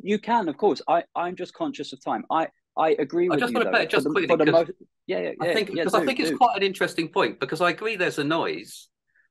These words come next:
Speaker 2: but the
Speaker 1: Mm-hmm.
Speaker 2: noise flies because it's exactly what you would hit, and it might help
Speaker 1: Yeah.
Speaker 2: you. Might, it might even, might even turn you around to, um, to, uh, to, to the trick. I, I doubt it very
Speaker 1: Yeah.
Speaker 2: much, but, uh,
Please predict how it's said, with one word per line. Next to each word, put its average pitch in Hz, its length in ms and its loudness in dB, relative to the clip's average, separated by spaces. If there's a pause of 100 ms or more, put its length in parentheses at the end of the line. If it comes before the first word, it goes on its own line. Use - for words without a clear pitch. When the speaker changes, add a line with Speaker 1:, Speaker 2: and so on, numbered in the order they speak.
(180)
Speaker 2:
but 147 160 2
the 151 60 0
Speaker 1:
Mm-hmm. 151 80 2
Speaker 2:
noise 170 320 2
flies 120 460 2
because - 280 -6
it's - 140 -8
exactly 131 420 -4
what 120 100 -2
you 120 60 -2
would 123 100 2
hit, 127 160 0
and 139 120 2
it 147 40 2
might 165 220 4
help 160 220 2
Speaker 1:
Yeah. 113 100 -4
Speaker 2:
you. - 60 -10
Might, 156 200 2
it 107 80 -6
might 127 180 0
even, 131 240 -6 (100)
might 170 180 2
even 165 160 -2
turn 170 280 -2
you 156 120 0
around 123 420 0 (240)
to, 120 300 -4
um, 117 260 0 (480)
to, 117 340 -4
uh, 117 380 -2 (140)
to, - 160 -2
to - 160 -2
the 120 100 -2
trick. - 380 -2
I, 101 200 -2
I 110 100 -2
doubt 123 280 0
it - 80 -12
very 101 140 -2
Speaker 1:
Yeah. 95 60 -2
Speaker 2:
much, 92 260 -4
but, 90 120 -12 (120)
uh, 98 200 -2